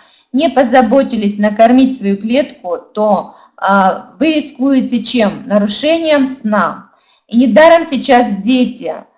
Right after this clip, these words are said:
а, я детский врач, я вижу этих детей, начиная с дошкольного возраста, начиная порой с грудничкового возраста, страдают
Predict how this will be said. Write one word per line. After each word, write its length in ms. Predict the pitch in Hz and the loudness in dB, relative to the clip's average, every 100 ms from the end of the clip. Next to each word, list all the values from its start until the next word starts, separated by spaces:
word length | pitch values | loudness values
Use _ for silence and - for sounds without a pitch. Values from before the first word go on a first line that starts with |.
| _ _ - | _ _ -8
а, 440 | 196 185 170 - | -4 -2 -4 -8
я 260 | - 202 269 | -4 0 2
детский 520 | 202 254 254 - 208 | 2 0 0 -4 -8
врач, 400 | 185 190 175 - | -2 0 0 0
я 120 | 220 | 0
вижу 360 | 262 269 269 240 | 2 2 0 0
этих 400 | 208 208 196 - | -2 -2 -8 -6
детей, 420 | 202 - 202 185 | -8 -4 -4 -4
начиная 600 | 190 202 254 269 302 320 | -4 -2 0 2 4 2
с 20 | |
дошкольного 800 | 214 226 233 - 247 302 294 254 | 2 -2 -4 -6 -2 -2 0 -2
возраста, 800 | 220 196 226 190 180 - - - | -2 -4 -6 -6 -12 -16 -16 -16
начиная 540 | - 202 233 254 302 311 | -14 -10 -2 2 2 2
порой 340 | 262 247 277 | 4 2 2
с 40 | 240 | -2
грудничкового 840 | 220 269 277 254 - 233 240 233 | -4 -2 -2 -4 -8 -2 0 0
возраста, 600 | 190 196 190 - _ 175 | -4 -6 -8 -14 _ -20
страдают 760 | - - 196 196 240 285 294 | -16 -4 -2 4 4 4 2